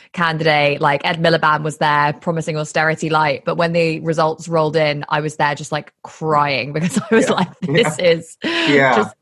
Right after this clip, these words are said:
Speaker 1: terrible."
Speaker 2: I think as socialists, we do have a little bit of emotional distance. Like,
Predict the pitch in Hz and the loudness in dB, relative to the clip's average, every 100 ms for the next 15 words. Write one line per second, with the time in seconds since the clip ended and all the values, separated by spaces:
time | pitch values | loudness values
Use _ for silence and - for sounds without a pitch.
0 | - 202 180 170 160 147 - 160 175 262 | -2 2 4 2 0 -6 -4 0 2 2
1 | 254 - 196 190 165 147 160 185 143 127 | 0 2 2 2 0 0 2 4 4 4
2 | 156 175 170 165 165 165 147 151 170 165 | 4 4 4 4 4 2 0 -2 -2 -2
3 | 151 | -4